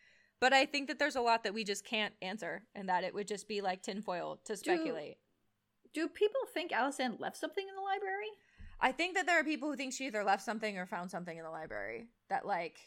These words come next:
Speaker 1: the Winterfell library seems to be, like, an important place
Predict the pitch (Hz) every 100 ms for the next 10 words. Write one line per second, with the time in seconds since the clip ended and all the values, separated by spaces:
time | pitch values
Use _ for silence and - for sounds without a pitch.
0 | _ _ _ _ _ _ _ _ _ _
1 | - 220 226 262 269 - 240 220 196 196
2 | 202 190 180 - 190 190 196 196 175 170
3 | 175 170 170 175 156 175 165 - 185 156
4 | - -